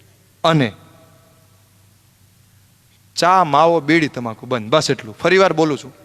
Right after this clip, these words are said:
દહીં દૂધ બંધ. તમે જો રિપોર્ટમાં ચેન્જીસ આવવા મળશે, રિપોર્ટ કરાવવા મળશે. દહીં દૂધ બંધ, ઘઉં ચોખા બંધ, એના ઓપ્શન મેં તમને આપ્યો. ગળોનો રસ, ત્રિફળા ચૂર્ણ, રસાયણ ચૂર્ણ.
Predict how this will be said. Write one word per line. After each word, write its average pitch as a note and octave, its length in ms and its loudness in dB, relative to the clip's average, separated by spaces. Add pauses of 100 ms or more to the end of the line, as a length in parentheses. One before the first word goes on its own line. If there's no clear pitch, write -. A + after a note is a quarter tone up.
(920)
દહીં F3+ 380 2
દૂધ E3+ 240 2
બંધ. D#3+ 220 2
તમે A3+ 180 2
જો A3 140 4
રિપોર્ટમાં G#3 500 2
ચેન્જીસ F#3 340 -2
આવવા B2+ 160 0
મળશે, G#2+ 260 -20 (800)
રિપોર્ટ F#3 280 0
કરાવવા C#3+ 260 2
મળશે. G#2 220 -18 (480)
દહીં F#3 340 0
દૂધ F#3+ 220 2
બંધ, G#3 320 0 (360)
ઘઉં F#3 280 4
ચોખા F3 340 0
બંધ, C3+ 220 -2
એના D#3+ 120 2
ઓપ્શન F3 380 -2
મેં E3 120 -4
તમને D3 180 -4
આપ્યો. - 280 -10 (640)
ગળોનો G3 380 4
રસ, G3+ 300 2 (360)
ત્રિફળા F3+ 360 2
ચૂર્ણ, F3 340 -8
રસાયણ C3 360 -4
ચૂર્ણ. - 260 -20